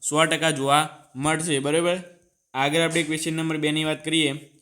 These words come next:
તો અહીં તમને આપેલો છે પદાર્થ એક્સનું દ્રાવણ મકાનને દોરવા વપરાય છે. તો અહીંયા તમારે વિદ્યાર્થી મિત્રો પદાર્થ એક્સનું નામ તમારે લખવાનું છે તથા તેનું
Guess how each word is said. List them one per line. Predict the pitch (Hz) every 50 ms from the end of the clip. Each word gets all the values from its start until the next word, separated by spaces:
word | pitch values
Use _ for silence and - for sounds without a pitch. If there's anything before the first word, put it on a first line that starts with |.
| _ _ _ _ _ _
તો | - 160
અહીં | - - 143 151 165 160 151
તમને | 165 160 165 160
આપેલો | 120 143 143 143 170 165 170 160
છે | - 151
પદાર્થ | 139 - 147 143 147 156 156 156 - - -
એક્સનું | 139 143 151 147 - - - - 165 165 151 123
દ્રાવણ | 135 139 135 139 147 156 143 120 104 104 - - _ _ _ _ _ _ _ _ 127
મકાનને | 135 139 135 - 160 160 165 170 165
દોરવા | 139 135 135 135 147 156
વપરાય | 156 143 131 123 135 135 135 143 147 143 - - - _ _ _
છે. | - - 165 151 127 113 110 - - - - _ _
તો | - 151
અહીંયા | 151 160 165
તમારે | 156 165 165 165 165 165 165
વિદ્યાર્થી | 151 151 143 160 156 156 160
મિત્રો | 160 160 160
પદાર્થ | 151 143 151 151 156 160 160 -
એક્સનું | - 139 139 135 - - 165 156 147 131
નામ | 127 127 135 147
તમારે | 147 156 151 156 160 160
લખવાનું | 156 156 156 165 160 165 165
છે | 170 170
તથા | 143 147 143 160 147
તેનું | 139 147 147 147 156 165